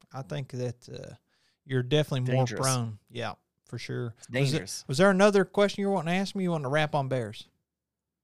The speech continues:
Speaker 2: Dude, I think we can wrap on bears today.
Speaker 1: All right.
Speaker 2: I think we can. And, and Jeremiah, I do have, I, I act-, I actually do have one more question for you.
Speaker 1: Hit me with it, bro.
Speaker 2: How's it feel to be back to work?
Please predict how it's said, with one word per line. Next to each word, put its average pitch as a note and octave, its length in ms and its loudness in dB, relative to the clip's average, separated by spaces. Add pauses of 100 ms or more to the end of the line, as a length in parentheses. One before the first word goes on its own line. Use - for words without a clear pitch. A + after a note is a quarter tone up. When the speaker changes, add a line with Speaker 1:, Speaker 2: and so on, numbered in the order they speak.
(300)
Speaker 2:
Dude, D#3 320 -8 (320)
I B2 80 -10
think A#3 240 -8
we C3 120 -10
can A#2+ 160 -8
wrap G#2+ 260 -2
on A2+ 120 -2
bears C3 300 -6
today. F2+ 300 -12 (320)
Speaker 1:
All B2 240 -4 (100)
right. G#3 320 -2 (840)
Speaker 2:
I C#3 100 -4
think D#3+ 260 -4
we D3 100 -6
can. D#3 480 -4
And, B2 300 -2
and C3+ 180 -4
Jeremiah, F3+ 600 2 (1120)
I C3 80 -2
do E3 180 2
have, D#3+ 300 2
I, C#3 80 4
I D3 280 2
act-, - 260 2
I F3 60 0
actually - 300 -6
do D3+ 120 -2
have C#3 120 -2
one A#2+ 160 -4
more G#2 100 -6
question G2+ 380 -10
for F2+ 180 -12
you. E2+ 140 -14
Speaker 1:
Hit D3+ 240 -6
me C3 100 -8
with A2+ 180 -4
it, - 120 -12
bro. A2+ 180 -8 (920)
Speaker 2:
How's C#3 200 0
it C#3+ 80 -8
feel C#3+ 180 -2
to C3 60 -4
be C3 80 -4
back A#2+ 240 2
to A2+ 80 -8
work? G2 320 -6